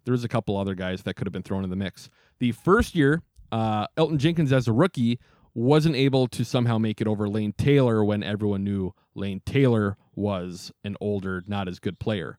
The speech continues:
So, I don't know. It, uh, it's, it isn't great when the fans are looking at it, and it appears that we seem to be right 'cause they always harp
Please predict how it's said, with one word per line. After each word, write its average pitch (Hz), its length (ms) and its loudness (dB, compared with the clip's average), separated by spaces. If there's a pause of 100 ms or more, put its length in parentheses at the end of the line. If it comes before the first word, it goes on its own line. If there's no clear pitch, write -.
So, 175 380 2
I 175 100 4
don't 185 120 6
know. 131 180 8
It, 143 160 4 (180)
uh, 127 340 4 (140)
it's, 131 320 -4
it 160 140 4
isn't 180 180 2
great 123 220 0
when 123 120 0
the 104 80 -2
fans 131 580 2
are 139 140 2
looking 143 300 2
at 143 140 2
it, 139 120 0
and 104 460 -4
it 104 80 -6
appears 113 540 -6
that 92 180 -6
we 104 160 -2
seem 104 220 -8
to 98 80 -10
be 98 100 -4
right 95 240 -4
'cause 98 380 -6 (520)
they 120 80 4
always 170 220 6
harp 143 240 2